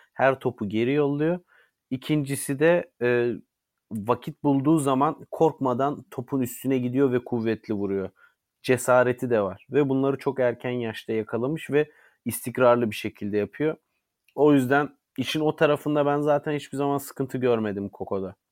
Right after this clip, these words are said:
Yani orası, o, işin oyun tarafı <laughs> ne ki, çok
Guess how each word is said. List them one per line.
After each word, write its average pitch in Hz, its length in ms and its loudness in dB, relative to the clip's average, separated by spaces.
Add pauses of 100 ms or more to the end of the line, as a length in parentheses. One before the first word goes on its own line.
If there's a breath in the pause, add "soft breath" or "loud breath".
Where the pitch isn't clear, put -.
(240)
Yani 107 320 -6
orası, 120 480 -2
o, 120 260 -6 (240)
işin 139 220 -6
oyun 160 380 4
tarafı 160 560 2 (180 soft breath)
<laughs> - 200 -20
ne 139 340 0
ki, 127 120 -4 (880)
çok - 360 -2